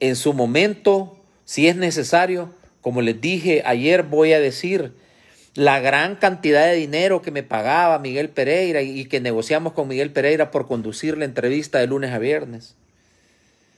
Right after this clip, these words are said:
Y las razones por las que él adu-, adujo de que ya no me podían pagar mi salario y que yo,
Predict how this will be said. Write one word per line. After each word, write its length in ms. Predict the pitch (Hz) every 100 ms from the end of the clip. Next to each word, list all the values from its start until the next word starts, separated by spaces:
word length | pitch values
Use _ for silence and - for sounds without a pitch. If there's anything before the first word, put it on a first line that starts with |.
| _ _ _ _ _ _ _ _ _ _ _ _ _ _ _ _ _
Y 160 | 147 151
las 160 | 143
razones 520 | 139 123 - 175 202
por 220 | 196 175 156
las 160 | 147
que 440 | - 131 131 165 208
él 300 | 208 - _
adu-, 320 | 135 131 135 -
adujo 540 | 131 123 185 214 202
de 140 | 170 156
que 140 | 143
ya 120 | 139
no 120 | 160 175
me 120 | 170
podían 500 | 165 147 160 170 160
pagar 280 | 143 147 160
mi 100 | 156
salario 640 | 147 160 175 160 131 127
y 120 | 143
que 200 | - 139
yo, 480 | 127 156 214 220 220